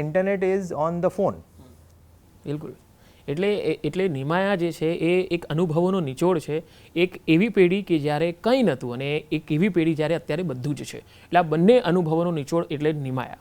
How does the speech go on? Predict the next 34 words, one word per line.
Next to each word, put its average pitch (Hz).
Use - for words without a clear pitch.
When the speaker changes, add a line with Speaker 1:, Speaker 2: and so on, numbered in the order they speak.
Speaker 2:
એવું 147
કહી 147
શકીએ. -
ડૉક્ટર 165
પૂજા 202
મેમ, 226
હવે 185
આપની 170
પાસે 131
આવીશ. 113
હોસ્પિટલમાં 220
જ્યારે 214
એક 180
દંપતી 156
આવે 131
એટલે 156
એની 175
અંદર 175
એક 170
હાવ 143
હોય, 135
પણ 165
મારે 160
આપની 196
પાસેથી 196
એ 196
સમજવું 151
છે 131
કે 147
કોઈ 208
દંપતી 175
વંધ્યત્વ 151
માટે 147
થઈને 135